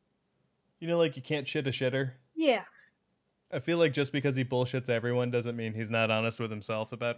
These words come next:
Speaker 1: wh-, who or what he is.
Speaker 2: Mm, he could be so delusional that he can't even be honest with himself.
Speaker 1: That's true, too.
Speaker 2: Or he's trying to
Speaker 1: He
Speaker 2: convince
Speaker 1: ends up
Speaker 2: himself.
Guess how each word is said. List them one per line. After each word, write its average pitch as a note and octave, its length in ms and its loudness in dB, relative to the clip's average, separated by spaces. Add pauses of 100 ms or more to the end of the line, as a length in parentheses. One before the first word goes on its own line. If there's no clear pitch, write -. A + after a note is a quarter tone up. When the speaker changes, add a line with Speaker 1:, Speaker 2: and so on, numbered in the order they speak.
Speaker 1:
wh-, - 280 -18
who B2+ 160 -4
or A#2+ 120 -6
what A#2+ 140 -4
he B2 120 -2
is. B2+ 280 -4 (140)
Speaker 2:
Mm, E4+ 280 -2 (280)
he D4 100 0
could D4+ 200 4
be E4+ 100 6
so E4+ 220 6
delusional C4 840 6 (320)
that B3 380 4 (2500)
he C4 200 6
can't A#3 300 4
even A3 240 4
be G#3+ 140 4
honest G3+ 280 0
with G#3 120 -12
himself. G3 360 -8 (1900)
Speaker 1:
That's A#2 180 -4
true, A2 160 -6
too. G#2 300 -8 (1200)
Speaker 2:
Or C4 100 12
he's B3+ 180 12
trying C#4+ 260 12
to D4 80 6
Speaker 1:
He - 40 6
Speaker 2:
convince C4 440 12
Speaker 1:
ends G#3 100 6
up B3+ 40 8
Speaker 2:
himself. G3+ 680 2